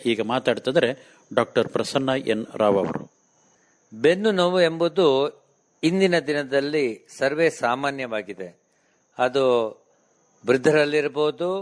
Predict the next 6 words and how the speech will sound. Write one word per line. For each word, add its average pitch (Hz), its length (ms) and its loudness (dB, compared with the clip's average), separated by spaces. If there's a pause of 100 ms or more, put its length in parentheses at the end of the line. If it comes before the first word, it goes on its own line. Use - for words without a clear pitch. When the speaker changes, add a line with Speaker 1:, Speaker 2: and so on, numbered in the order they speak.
(300)
Speaker 2:
ಅಥವಾ 135 380 -2 (160)
ಯುವಕರಲ್ಲಿ 139 680 -4
ಕೂಡ 139 220 -6 (360)
ಇವತ್ತು 120 280 -8
ಬರ್ತದೆ. 98 460 -8 (680)
ಯುವಕರಲ್ಲಿ, 196 720 2